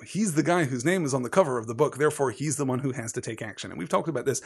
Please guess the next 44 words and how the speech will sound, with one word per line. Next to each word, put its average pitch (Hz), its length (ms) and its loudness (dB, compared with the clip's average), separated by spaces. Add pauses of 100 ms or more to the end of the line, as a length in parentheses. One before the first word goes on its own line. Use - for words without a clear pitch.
(160)
with 151 180 -2
regard 139 480 0
to 160 80 0
the 156 100 -2
core 156 260 0
plots 165 300 -2
all 131 200 0
the 139 60 0
way 135 100 6
back 123 240 -2
to - 80 -6
the 120 80 -4
beginning 113 280 -6
of 107 80 -10
The 110 60 -12
Philosopher's 110 520 -8
Stone. - 280 -10 (320)
Why 147 220 4
is 185 200 2
Harry 180 280 4
investigating 165 640 2
this? 165 180 2
Well, 247 180 2
because 190 360 0
it 175 140 -2
says 151 240 4
his 131 180 0
name 120 220 -4
on 113 80 -6
the 113 80 -6
front. 107 240 -10 (360)
You 127 120 0
know, 143 100 2
i-, 143 60 -2
it's, 143 400 -2
it's 143 260 -2
all 165 260 8
about 135 360 4
Harry 131 360 -2
and 127 140 -8
his 123 180 -4
experience, 117 520 -6
and 143 200 -4
everyone 214 500 -2